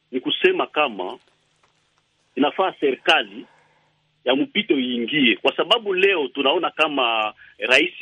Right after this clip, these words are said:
Felix Tshisekedi anakuwa leo. Yeye ni rais kwa jina, lakini tukachungua vizuri, yeye anakuwa waziri ya Bwana Kabila. Or, Bwana Kabila yeye ni mmoja kwao majeshi tatu la,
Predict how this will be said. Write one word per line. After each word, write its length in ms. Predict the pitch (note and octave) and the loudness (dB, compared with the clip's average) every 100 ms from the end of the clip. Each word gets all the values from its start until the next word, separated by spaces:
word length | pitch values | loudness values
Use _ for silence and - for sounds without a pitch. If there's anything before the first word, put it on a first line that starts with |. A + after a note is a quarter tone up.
| B2+ - | -10 -4
Felix 260 | B2+ C#3 | -2 -4
Tshisekedi 480 | - A#2 A2+ C#3+ B2+ | -6 -4 0 2 2
anakuwa 380 | G#2+ G#2 B2+ A2+ | 0 -2 -2 -2
leo. 340 | G#2+ A2+ F#2+ - _ _ _ _ _ _ _ _ - | 2 0 0 -8 _ _ _ _ _ _ _ _ -2
Yeye 200 | F3 A#3 | 0 0
ni 120 | F#3+ | 0
rais 360 | D#3 D#3 F3+ - | 2 0 -2 -4
kwa 160 | C3+ | -4
jina, 380 | A2+ A2 D4 F#2 - _ _ | -2 -2 -2 -4 -10 _ _
lakini 460 | C#3 - A#3 A3 E3+ | -2 0 0 -2 -4
tukachungua 720 | - D3+ D#3 - F3 F3 G#3+ | -6 -2 0 0 -2 0 -2
vizuri, 580 | D3 C#3 F3+ D#3+ A#2+ A#2 | -2 -6 -2 0 -2 -4
yeye 180 | A#2 F3+ | 0 0
anakuwa 360 | D3 C3 - F3 | 2 -2 -2 -2
waziri 440 | C3+ B2 B2 D3 | -2 -4 -2 0
ya 60 | B2+ | 0
Bwana 200 | A2 A2 | 0 -4
Kabila. 500 | - G2 A2+ A2 F#2 _ _ | -6 -8 -8 -8 -10 _ _
Or, 160 | G3 G3+ | -2 0
Bwana 240 | F#3 B3 | 2 0
Kabila 460 | A3+ A3 G3+ D#4 G3+ | 0 -4 -4 0 0
yeye 420 | G#3 A#3+ D3 C#3+ - _ _ _ | 2 0 0 -4 -8 _ _ _
ni 100 | F#3+ | -2
mmoja 720 | A#3 A3 A#3 C#4+ D4+ F#3 F#4 - - | 0 2 2 0 -2 -2 -2 -2 -2
kwao 720 | F4+ G3 B3 C4 B3 B3+ A#3+ _ _ _ - | -2 0 -4 -4 -4 -6 -8 _ _ _ -2
majeshi 640 | D3+ E3 - A#3+ C4 - - | -2 -2 2 2 2 -4 -2
tatu 500 | A3 G#3+ A3+ - A3+ | -4 -2 -10 -8 -2
la, 200 | E3 D#3 | 2 0